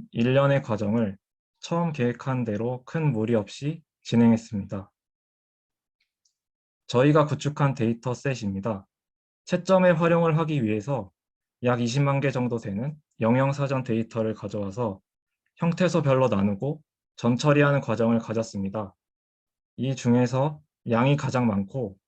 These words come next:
문장 구성에서 중요한 명사, 형용사, 그리고 동사를 중심으로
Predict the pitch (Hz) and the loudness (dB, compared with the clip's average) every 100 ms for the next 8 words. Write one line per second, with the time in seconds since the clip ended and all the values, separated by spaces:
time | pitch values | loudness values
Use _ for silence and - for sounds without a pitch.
0 | _ _ _ 120 117 123 139 131 120 123 | _ _ _ 0 2 4 2 0 -4 -2
1 | 120 117 123 113 110 101 101 131 156 160 | 0 0 -2 -8 -6 -6 -4 -6 -6 -10
2 | _ _ _ _ _ _ _ _ _ - | _ _ _ _ _ _ _ _ _ -4
3 | 110 120 123 135 151 - 151 143 139 135 | 2 2 2 -2 -2 -4 0 0 0 -4
4 | 104 98 _ _ _ _ - 113 113 117 | -6 -8 _ _ _ _ -2 0 2 2
5 | 117 127 139 143 135 113 113 113 107 135 | 2 4 2 2 2 0 0 -2 -2 -6
6 | 165 | -8